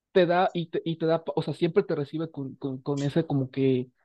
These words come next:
amor que sienta al dar la materia, no es un profesor que llegue y te dice, "¿Cómo estás?", y te choca. O sea, güey, ese tipo de profesores son una chingonería, por ejemplo, en la universidad, güey.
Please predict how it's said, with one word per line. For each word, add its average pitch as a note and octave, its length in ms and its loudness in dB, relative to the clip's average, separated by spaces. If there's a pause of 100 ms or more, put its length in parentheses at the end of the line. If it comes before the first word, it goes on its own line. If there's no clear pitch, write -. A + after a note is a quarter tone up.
(140)
amor D#3 480 4
que D#3 160 -2
sienta D3+ 300 0
al D#3 100 2
dar D3 160 0
la D#3+ 80 0
materia, C#3 400 -2
no C#3 120 -2
es C#3 100 -6
un D#3 60 -6
profesor C#3 420 -10
que C#3+ 100 -4
llegue D3 160 2
y - 40 2
te - 160 -2
dice, C3+ 180 -4
"¿Cómo D#3 200 -2
estás?", C3+ 480 -2
y C#3 40 -4
te C3 140 -4
choca. - 320 -10
O - 20 -20
sea, - 180 -18
güey, E3 220 2 (540)
ese F3+ 200 4
tipo G#3 180 6
de E3 40 4
profesores D#3 320 4
son F3 100 0
una F3 200 2
chingonería, C#3+ 480 0
por D#3 120 0
ejemplo, C#3+ 220 -2
en D3+ 40 -2
la C#3 60 -2
universidad, B2+ 580 0
güey. A#2 120 -10